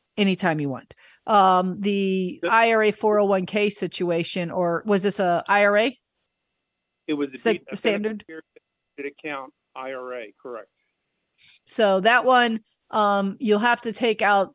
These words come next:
Speaker 1: the required minimum distribution minimum, uh, but obviously you might want, you have ten years, Rich, to empty it.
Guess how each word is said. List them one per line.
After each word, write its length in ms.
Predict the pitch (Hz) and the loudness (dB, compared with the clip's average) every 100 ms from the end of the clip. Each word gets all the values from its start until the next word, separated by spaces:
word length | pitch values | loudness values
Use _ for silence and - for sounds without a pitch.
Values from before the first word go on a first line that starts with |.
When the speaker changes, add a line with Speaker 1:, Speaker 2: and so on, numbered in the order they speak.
| - | -4
Speaker 1:
the 280 | 202 185 180 | 0 0 0
required 440 | 180 - 262 254 | -2 2 2 2
minimum 320 | 233 202 196 | 0 -2 -2
distribution 760 | 190 185 202 180 185 - 190 190 | -2 -2 -4 -2 -2 -2 -2 0
minimum, 580 | 240 220 160 151 185 226 _ _ _ - | 2 2 0 -2 -4 -6 _ _ _ -4
uh, 320 | 196 180 180 | 0 0 0
but 480 | 175 190 180 180 - | 2 4 4 -2 -6
obviously 500 | 208 208 208 202 202 | 2 4 4 2 -2
you 120 | 190 185 | -2 0
might 220 | 196 185 | -2 -2
want, 220 | 196 123 | -6 -6
you 320 | 226 196 208 202 | -8 -6 -2 0
have 280 | 233 226 | 2 0
ten 340 | - 240 240 220 | -2 -2 0 0
years, 380 | 202 180 180 190 | -2 -4 -6 -4
Rich, 380 | 185 - - | -6 -6 -14
to 340 | - 196 180 175 | -4 0 0 -2
empty 440 | 226 202 - 151 160 | -2 -2 -4 -6 -6
it. 280 | - - | -10 -18